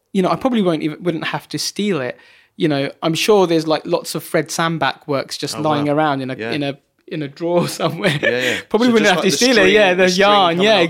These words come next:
Speaker 2: yarn
Speaker 1: exactly.
Speaker 2: coming off. What,
Speaker 1: Yeah,
Speaker 2: what,
Speaker 1: I could
Speaker 2: what
Speaker 1: just,
Speaker 2: would it
Speaker 1: you
Speaker 2: be?
Speaker 1: know.
Speaker 2: Like a triangle or a
Speaker 1: Yeah, maybe a trapezoid.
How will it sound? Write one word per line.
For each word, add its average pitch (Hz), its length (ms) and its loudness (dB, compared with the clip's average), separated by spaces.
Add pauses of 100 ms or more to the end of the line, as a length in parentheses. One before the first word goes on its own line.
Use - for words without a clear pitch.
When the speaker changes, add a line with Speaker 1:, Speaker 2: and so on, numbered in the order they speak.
Speaker 2:
yarn 214 80 4
Speaker 1:
exactly. 170 240 -2
Speaker 2:
coming 139 160 -8
off. 127 220 -8
What, 202 120 0
Speaker 1:
Yeah, 202 120 4
Speaker 2:
what, - 80 0
Speaker 1:
I 190 80 2
could 214 160 -2
Speaker 2:
what - 60 0
Speaker 1:
just, 202 100 -2
Speaker 2:
would 214 100 -2
it - 40 0
Speaker 1:
you 196 40 0 (100)
Speaker 2:
be? 104 60 -2
Speaker 1:
know. 95 80 -6
Speaker 2:
Like - 120 -12
a - 20 -20
triangle 107 460 -12
or 95 240 -8
a - 20 -2
Speaker 1:
Yeah, 180 340 0
maybe 170 320 -4
a 160 40 -6
trapezoid. 165 840 -6